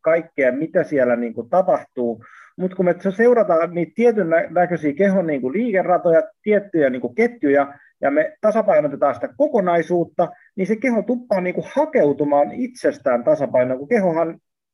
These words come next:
haluaa olla tasapainossa. Sehän on niin kun se, mihin se hakeutuu.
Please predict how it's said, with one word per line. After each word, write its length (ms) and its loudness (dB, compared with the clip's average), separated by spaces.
haluaa 360 4
olla 260 4
tasapainossa. 760 -2
Sehän 220 -2
on 80 2
niin 120 -4
kun 120 -4
se, 160 -2
mihin 220 0
se 60 -4
hakeutuu. 720 0